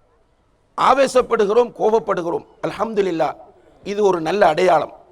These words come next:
ஆனால் அந்த பாவங்களை பார்த்து நாம் எப்படி ஆவேசப்படுகிறோமோ, எப்படி ஆத்திரப்படுகிறோமோ, எப்படி கோபப்படுகிறோமோ, அதே அளவு அந்த பாவங்களை விட்டு நாம் தூரமாக வேண்டும். உதாரணமாக,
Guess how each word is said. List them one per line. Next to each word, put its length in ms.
ஆனால் 300
அந்த 180
பாவங்களை 480
பார்த்து 260
நாம் 160
எப்படி 300
ஆவேசப்படுகிறோமோ, 840
எப்படி 380
ஆத்திரப்படுகிறோமோ, 840
எப்படி 400
கோபப்படுகிறோமோ, 800
அதே 260
அளவு 260
அந்த 140
பாவங்களை 540
விட்டு 300
நாம் 220
தூரமாக 360
வேண்டும். 240
உதாரணமாக, 600